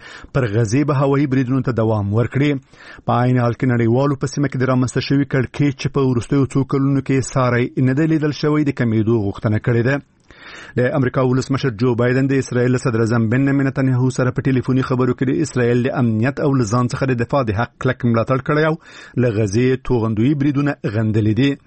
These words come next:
د سپینې ماڼۍ په وینا بایدن ویلي چې دی هیله مند دی چې دغه حالت هر څومره ژر چې کېدای شي ختم شي، خو اسرائیل حق لري چې له خپل ځانه دفاع وکړي. د اسرائیل صدراعظم داسې کومه نښه نه ده ښودلې چې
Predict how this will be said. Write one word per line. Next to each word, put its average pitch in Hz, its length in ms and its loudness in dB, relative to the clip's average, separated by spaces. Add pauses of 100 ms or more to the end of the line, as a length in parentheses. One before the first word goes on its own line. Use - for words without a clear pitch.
(400)
د 120 80 2
سپینې 123 300 0
ماڼۍ 117 260 2
په 120 120 -2
وینا 117 260 2
بایدن 123 400 0
ویلي 127 360 2
چې 139 100 -4
دی 123 220 0
هیله 117 180 2
مند 143 200 0
دی 147 80 0
چې 147 120 -2
دغه 131 180 0
حالت 127 440 0
هر 156 60 0
څومره 143 260 0
ژر 113 160 0
چې - 220 -12
کېدای 117 260 2
شي - 120 -6
ختم 139 280 -2
شي، 135 100 -2
خو 175 140 -2 (360)
اسرائیل 120 440 0
حق 110 340 -4
لري 151 160 2
چې - 120 -2
له 147 80 0
خپل 147 200 -2 (200)
ځانه 123 240 0
دفاع 113 300 -2
وکړي. 127 420 -2 (720)
د - 20 0
اسرائیل 127 380 0
صدراعظم 120 560 0
داسې 147 500 -2
کومه 139 240 0
نښه 135 200 0
نه 180 100 0
ده 170 80 0
ښودلې 113 340 0
چې - 120 -2